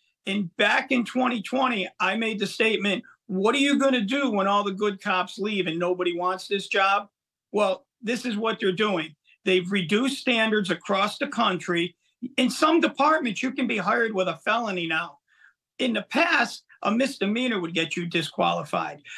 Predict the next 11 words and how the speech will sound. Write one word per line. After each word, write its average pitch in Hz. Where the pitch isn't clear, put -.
But 226
in 240
their 202
zest 233
to 190
put 185
warm 233
bodies 208
on 196
the 240
street 185